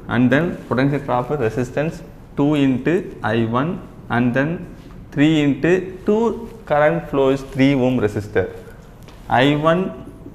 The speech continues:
minus I two. So, simplifying the equation, two I one plus three into I one minus three into I two. Simplify the equation, five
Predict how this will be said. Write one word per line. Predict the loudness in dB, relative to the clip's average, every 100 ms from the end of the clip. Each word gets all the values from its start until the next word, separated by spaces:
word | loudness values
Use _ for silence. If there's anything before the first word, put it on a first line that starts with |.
| -4
minus | 0 2 2 0 -4 -12 -8
I | -2 0 0 -4
two. | -6 -6 -16 -18 -20 -20 -20 -20 -20 -20 -20 -20 -20 -20 -4
So, | -2
simplifying | 0 2 4 6
the | 6 4
equation, | 2 0 0 0 -2 -6 -12 -18 -20 -20 -20 0
two | 4 4 2 -2
I | 2 4 4
one | 2 0 0 -6 -14 -4
plus | 0 0 -2
three | -2 0 2
into | 2 2 0 0 2
I | 4 4 2 -4 -16 -8
one | -4 -2 -2 -4 -4
minus | 0 0 0
three | 0 2
into | 0 -2 -4 -2
I | -2 -2 -6
two. | -8 -10 -16 -20 -20 -20 -20 -14 -6
Simplify | 4 4 6
the | 2
equation, | 2 2 2 2 0 -4 -12 -16 -18 -20 -20 -18 -18 -18 -20 -20 -18 2
five | 6 6 4